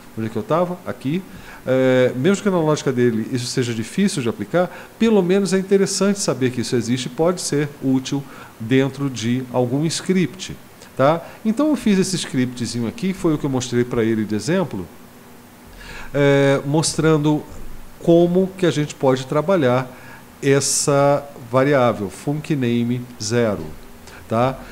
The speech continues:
Vamos executar esse script pra ver o que acontece. É, observe que aqui eu comentei essa segunda parte, eu vou falar sobre ela depois, tá? No momento, o que que vai acontecer?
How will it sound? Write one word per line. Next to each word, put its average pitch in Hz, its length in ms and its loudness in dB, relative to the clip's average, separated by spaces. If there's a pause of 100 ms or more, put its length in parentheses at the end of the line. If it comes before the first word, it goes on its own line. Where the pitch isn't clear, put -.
(120)
Vamos 208 240 4
executar 147 600 2
esse 117 220 -2
script 160 480 -2
pra 123 160 -4
ver 123 120 -4
o 127 60 0
que 131 100 -8
acontece. 123 680 -10 (420)
É, 120 180 2
observe 160 460 0
que 143 100 -2
aqui 160 460 -2
eu 131 100 2
comentei 131 720 0
essa 120 160 -8
segunda 123 340 -2
parte, 123 380 -2
eu 135 80 -4
vou 139 80 -2
falar 131 240 0
sobre 127 300 -2
ela 110 180 0
depois, 127 460 -6
tá? 147 280 0 (540)
No 170 140 2
momento, 196 380 6
o - 40 -16
que 226 80 0
que 208 100 -6
vai 190 140 4
acontecer? 165 640 0